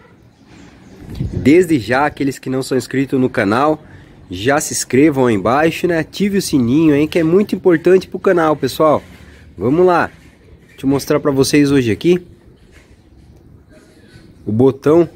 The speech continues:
floral aí da Kate Van Aron. E é claro, né? E olha aí, ó. E já tem botão floral aí da Golden Isis. Olha aí que legal.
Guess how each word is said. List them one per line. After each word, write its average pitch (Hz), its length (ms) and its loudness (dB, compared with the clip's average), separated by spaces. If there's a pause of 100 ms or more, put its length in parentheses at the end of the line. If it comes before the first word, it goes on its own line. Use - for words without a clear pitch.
(320)
floral 127 540 0
aí 131 160 2
da 131 180 0
Kate 190 580 -2
Van 170 360 0 (300)
Aron. 139 420 0 (840)
E 90 160 -4
é 151 120 2
claro, 160 400 0
né? 151 180 -2 (420)
E 87 200 -6
olha 151 240 2
aí, 170 120 4
ó. 104 160 0 (440)
E 87 80 -10
já 117 180 -6
tem 151 320 0
botão 151 380 2
floral 135 420 0
aí 139 160 2
da 123 140 -2
Golden 127 680 -2 (120)
Isis. 170 760 -6 (840)
Olha 131 200 0
aí 139 80 2
que 143 120 -4
legal. 120 440 0